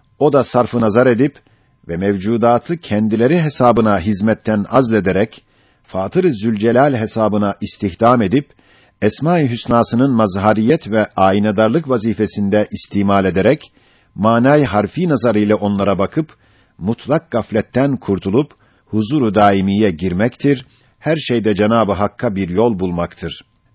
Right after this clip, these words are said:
Elhasıl, mevcudatı mevcudat hesabına hizmetten azlederek, manay ismiyle bakmamaktır.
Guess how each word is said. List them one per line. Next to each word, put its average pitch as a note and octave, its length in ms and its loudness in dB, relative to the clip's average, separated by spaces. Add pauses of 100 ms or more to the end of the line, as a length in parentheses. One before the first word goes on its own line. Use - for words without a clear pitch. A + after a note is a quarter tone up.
Elhasıl, G#2+ 680 0 (480)
mevcudatı A2 840 2
mevcudat A#2 640 2
hesabına G#2+ 540 0
hizmetten A2 680 -2
azlederek, A2 800 2 (300)
manay G#2 480 0
ismiyle F#2+ 640 -4
bakmamaktır. E2+ 680 -6